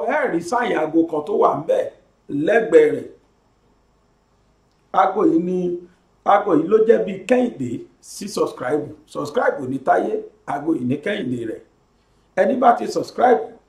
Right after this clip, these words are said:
ó dáa kó tẹ aago. Ìdí ni pé bẹ́ẹ̀ ṣe tẹ aago yìí,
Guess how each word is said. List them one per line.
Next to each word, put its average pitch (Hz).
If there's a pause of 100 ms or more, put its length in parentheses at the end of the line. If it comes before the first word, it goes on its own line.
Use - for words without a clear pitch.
(260)
ó 175
dáa 170
kó 165
tẹ 160
aago. 139
Ìdí 131
ni 214
pé 233 (1600)
bẹ́ẹ̀ 240
ṣe 226
tẹ 226
aago 233
yìí, -